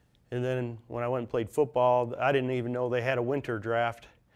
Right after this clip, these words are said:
If you don't sign with the team, then Houston picked me up in the winter draft. So I could have went and played, uh, some minor league ball during the off season after my first year of football, but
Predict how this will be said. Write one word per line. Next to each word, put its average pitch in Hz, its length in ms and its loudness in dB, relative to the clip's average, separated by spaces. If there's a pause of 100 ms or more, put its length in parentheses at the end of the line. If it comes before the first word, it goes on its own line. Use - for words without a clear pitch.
(360)
If 104 100 -10
you 127 60 0
don't 123 180 -4
sign 135 300 0
with 117 100 -4
the 117 80 -8
team, 120 380 -6
then 113 140 -6
Houston 120 420 -4
picked 117 200 -8
me 120 140 -6
up 113 220 -6
in 113 60 -4
the 110 60 -6
winter 127 220 -4
draft. 110 400 -4
So 110 320 -4 (720)
I 127 80 -2
could 131 100 -4
have 135 80 2
went 135 160 0
and 117 100 -6
played, 135 320 0
uh, 117 300 0 (320)
some - 180 -10
minor 127 220 0
league 123 220 -4
ball 123 380 0
during 120 340 -6
the 117 60 -6
off 123 220 -2
season 117 360 -6
after 113 240 -6
my 110 120 -8
first 117 300 -8
year 110 140 -6
of 92 80 -12
football, 120 460 -2
but 113 280 -8